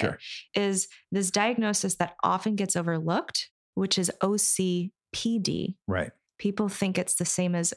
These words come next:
Speaker 2: O C D. It's
Speaker 1: Nope.
Speaker 2: not. It's
Speaker 1: Nope.
Speaker 2: obsessive compulsive personality
Speaker 1: Right.
Speaker 2: disorder.
Speaker 1: Right.
Speaker 2: Again, so not diagnosing Sarah
Speaker 1: Right.
Speaker 2: at all. And sometimes we say, "Is this a personality disorder or is this trauma?"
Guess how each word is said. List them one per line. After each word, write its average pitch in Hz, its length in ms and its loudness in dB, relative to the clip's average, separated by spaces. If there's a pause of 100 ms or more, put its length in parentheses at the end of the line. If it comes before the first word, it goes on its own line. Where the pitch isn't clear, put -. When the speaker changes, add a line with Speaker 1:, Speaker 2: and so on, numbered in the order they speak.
Speaker 2:
O 175 100 0
C 170 220 0
D. 165 220 0
It's 156 200 -2
Speaker 1:
Nope. 160 120 2
Speaker 2:
not. - 220 0
It's - 140 -2
Speaker 1:
Nope. 170 80 0
Speaker 2:
obsessive 180 580 0
compulsive 165 600 -2 (180)
personality 156 600 0 (280)
Speaker 1:
Right. 85 80 -2
Speaker 2:
disorder. - 420 0 (140)
Speaker 1:
Right. - 220 -2
Speaker 2:
Again, 190 400 2 (140)
so - 420 2
not 220 240 2
diagnosing 190 540 2
Sarah 180 440 2
Speaker 1:
Right. 101 220 0
Speaker 2:
at 180 200 6
all. 175 360 0 (260)
And 196 100 4
sometimes 240 280 2
we 208 80 2
say, 185 300 0
"Is 208 280 2
this 180 260 0
a 180 60 -4
personality 185 640 0
disorder 175 520 0
or 190 340 0 (300)
is 220 360 2
this 175 280 0
trauma?" 262 500 0